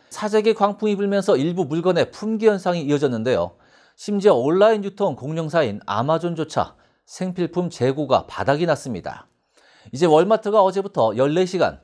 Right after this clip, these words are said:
영업점의 운영 시간을 축소합니다. 떨어진 제품들을 채워놓고 위생 작업 등을 위해 매장 운영 시간을 오전 여섯 시부터 오후 열한 시로 조정했습니다. 식품 체인 업계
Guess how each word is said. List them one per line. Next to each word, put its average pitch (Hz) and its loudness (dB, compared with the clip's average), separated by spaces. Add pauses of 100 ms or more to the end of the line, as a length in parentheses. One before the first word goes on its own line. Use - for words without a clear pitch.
(240)
영업점의 135 0
운영 160 -2
시간을 151 -2
축소합니다. - -4 (420)
떨어진 202 2
제품들을 202 0
채워놓고 170 -4
위생 139 -2
작업 165 0
등을 170 0
위해 123 0 (280)
매장 127 2
운영 180 -4
시간을 165 -2
오전 120 0
여섯 120 0
시부터 170 -2
오후 120 -4
열한 139 2
시로 113 -6
조정했습니다. 92 -8 (680)
식품 - -4
체인 220 2
업계 202 2